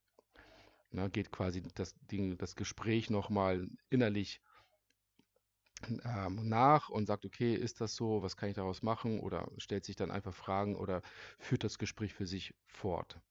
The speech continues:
Das jetzt zu den fünf Sinnen. Na, das Schöne ist, dass das sehr komplex ist. Wie gesagt, hohe Kunst der Kommunikation. Gerade wenn du darauf achten möchtest, fange klein an. Höre erstmal auf die Wörter, die der Mensch benutzt,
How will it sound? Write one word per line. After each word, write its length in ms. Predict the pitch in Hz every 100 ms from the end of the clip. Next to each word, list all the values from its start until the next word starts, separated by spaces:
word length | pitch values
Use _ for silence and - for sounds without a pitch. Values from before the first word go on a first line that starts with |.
| _ _ _ _ - - - - - - - - _ _ _ _ _ _
Das 460 | - 143 - - -
jetzt 400 | 135 139 - -
zu 120 | 131
den 200 | 123 123
fünf 280 | - 131 120
Sinnen. 540 | 113 117 143 101 85 92
Na, 80 | 101
das 120 | 104
Schöne 300 | - 143 156
ist, 240 | 131 -
dass 100 | 113
das 140 | 113 104
sehr 160 | 123
komplex 480 | 120 101 101 139 -
ist. 240 | 156 - 107
Wie 60 |
gesagt, 640 | 104 98 107 139 - - -
hohe 200 | 117 107
Kunst 420 | - 131 135 -
der 60 |
Kommunikation. 920 | 101 110 101 98 - 95 - 131 170 147
Gerade 380 | - 107 107 101
wenn 100 | 104
du 160 | 101
darauf 380 | 95 90 87 -
achten 280 | 135 - 120
möchtest, 360 | 120 - 120
fange 260 | - 123 123
klein 520 | - 135 131 135 135
an. 420 | 127 131 147 170 - _ _ - _
Höre 340 | - 151 143
erstmal 400 | 123 127 127 113
auf 120 | 98 -
die 200 | 95 92
Wörter, 420 | 113 156 - 143
die 140 | 117
der 140 | 107 104
Mensch 340 | 98 98 -
benutzt, 680 | - 95 131 - - -